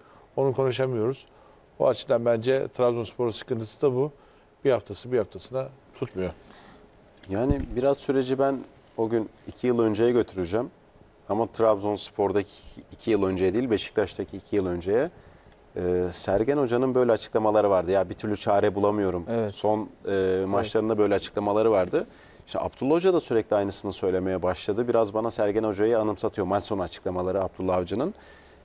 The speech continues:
Speaker 2: Yani "Çare bulamıyorum, sıkıntı nedir bilmiyorum, düzeltmeye çalışıyoruz ama sürekli başa dönüyoruz." diyor. Hoca da bu istikrarsızlık, e, durumundan yakınıyor.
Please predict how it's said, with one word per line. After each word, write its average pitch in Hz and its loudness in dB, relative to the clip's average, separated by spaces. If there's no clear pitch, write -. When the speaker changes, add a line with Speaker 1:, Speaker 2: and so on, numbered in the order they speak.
Speaker 2:
Yani 95 -4
"Çare 107 4
bulamıyorum, 135 0
sıkıntı 120 -2
nedir 131 2
bilmiyorum, 131 0
düzeltmeye 110 0
çalışıyoruz 127 -2
ama 131 -2
sürekli 127 -2
başa 117 -2
dönüyoruz." 98 -2
diyor. 98 0
Hoca 104 0
da 135 0
bu 120 0
istikrarsızlık, 113 -4
e, 101 -6
durumundan 107 0
yakınıyor. 95 -6